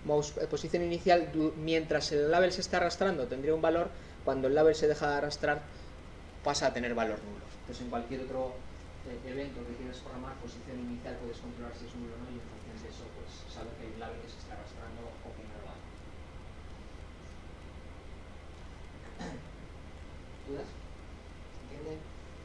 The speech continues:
¿Cosas que haréis distinto? Se puede programar de muchas formas, ¿eh? Esta es un poco la más sencilla, pero también podéis programar con,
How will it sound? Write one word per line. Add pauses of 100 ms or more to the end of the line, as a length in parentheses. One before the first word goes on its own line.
(580)
¿Cosas
que
haréis
distinto? (1300)
Se
puede
programar
de
muchas
formas,
¿eh? (240)
Esta
es
un
poco
la
más
sencilla, (1040)
pero (180)
también
podéis
programar
con,